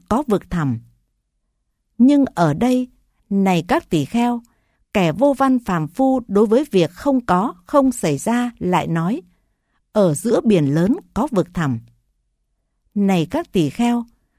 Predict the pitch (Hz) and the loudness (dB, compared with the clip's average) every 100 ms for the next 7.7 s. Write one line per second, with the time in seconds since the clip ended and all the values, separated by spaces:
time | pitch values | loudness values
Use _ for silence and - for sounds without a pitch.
0 | _ - 196 208 180 190 262 349 202 233 | _ -6 0 2 2 2 2 -2 0 0
1 | 302 359 - 196 139 - 175 - 165 185 | 0 -6 -2 -2 -2 -2 -4 -4 -2 -2
2 | 170 214 262 254 - - 185 185 165 175 | -2 -2 0 -2 -4 -4 -2 0 -2 -2
3 | 175 - 165 135 160 147 - _ _ _ | -4 -4 -4 -2 -2 -4 -8 _ _ _
4 | _ _ _ _ _ _ - 165 190 285 | _ _ _ _ _ _ -2 -2 2 2
5 | 262 262 254 190 156 147 254 247 240 _ | 2 0 0 -2 -2 -2 0 0 0 _
6 | _ _ _ _ 311 294 220 147 135 240 | _ _ _ _ -2 0 0 -2 -2 -4
7 | 349 - 202 143 - 175 | -6 -2 0 0 -2 -4